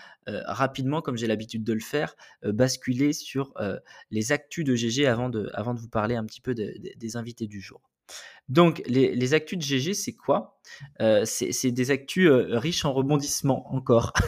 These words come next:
<laughs> Mais je crois que le, le métier d'investisseur n'est vraiment pas de, de tout repos. Euh, alors,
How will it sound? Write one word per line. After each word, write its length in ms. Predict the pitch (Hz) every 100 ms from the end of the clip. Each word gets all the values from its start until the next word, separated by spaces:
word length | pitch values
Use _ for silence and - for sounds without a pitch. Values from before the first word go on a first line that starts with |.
| -
<laughs> 680 | 156 - 160 - - - -
Mais 60 | 113
je 100 | -
crois 140 | 131
que 120 | -
le, 100 | 113 -
le 140 | 110
métier 240 | 110 107 117
d'investisseur 640 | 110 110 - - - 120
n'est 100 | 110
vraiment 280 | 110 123 123
pas 160 | 143
de, 200 | 123 104
de 140 | 110 117
tout 200 | - 139
repos. 460 | 123 - 175 180 - - - - - 123
Euh, 420 | 123 123 123 123
alors, 320 | 139 147 113